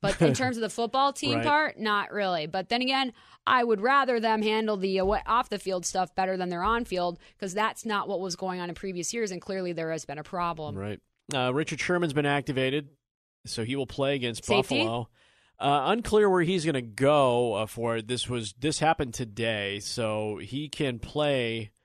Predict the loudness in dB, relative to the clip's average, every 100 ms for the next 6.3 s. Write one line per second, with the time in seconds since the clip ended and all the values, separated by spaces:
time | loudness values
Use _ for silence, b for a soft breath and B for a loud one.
0 | _ -8 -4 -2 -4 -4 -4 -4 -2 0
1 | 0 -2 -4 -4 -6 -8 -4 -4 -4 -6
2 | -4 -2 -2 -4 -8 -12 -10 -8 -6 -2
3 | -2 -2 -6 -4 -6 -6 -8 -8 -10 -10
4 | -10 -10 -10 -14 _ _ -8 -6 -6 -8
5 | -12 -10 -10 -6 -2 0 0 -4 -4 -4
6 | -4 -6